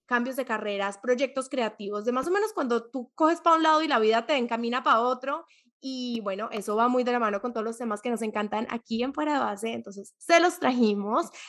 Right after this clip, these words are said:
a el inigualable José Criales.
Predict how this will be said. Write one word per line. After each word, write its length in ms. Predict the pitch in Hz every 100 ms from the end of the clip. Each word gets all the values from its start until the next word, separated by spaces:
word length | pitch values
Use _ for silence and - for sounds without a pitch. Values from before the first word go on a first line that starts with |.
| 240
a 180 | - 214
el 160 | 220 -
inigualable 1080 | 339 339 381 339 320 254 208 190 196 208 285
José 260 | 254 233 240
Criales. 640 | 240 208 190 214 294 -